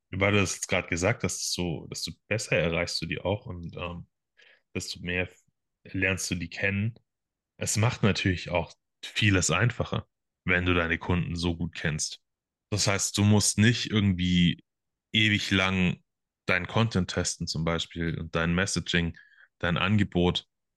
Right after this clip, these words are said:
sondern du kannst es schon relativ detailliert aufbauen und musst es dann nur noch verifizieren, weil du dann siehst, wie der Markt drauf anspringt.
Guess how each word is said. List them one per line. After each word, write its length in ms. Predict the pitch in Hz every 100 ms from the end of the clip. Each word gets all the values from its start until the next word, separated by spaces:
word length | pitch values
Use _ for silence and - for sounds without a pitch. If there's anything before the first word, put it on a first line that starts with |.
| _ _ _
sondern 400 | 90 98 92 92
du 80 | 87
kannst 360 | - 92 92 110
es 160 | 101
schon 300 | - 92 90 82
relativ 500 | 90 95 - 92 -
detailliert 800 | - - - 92 104 120 - - _ _
aufbauen 680 | - 87 - 104 131 170 - _ _
und 160 | 95 85
musst 260 | 104 -
es 120 | 98
dann 160 | - 95
nur 80 | 101
noch 160 | 92 95
verifizieren, 720 | 110 101 - 78 - 80 62 _ _ _ _ _ _ _ _ _ _
weil 160 | 87 90
du 60 |
dann 220 | 87 92
siehst, 380 | 87 95 - - 92
wie 160 | 92
der 140 | 90 87
Markt 320 | 85 85 -
drauf 160 | 85
anspringt. 500 | 76 92 - - 80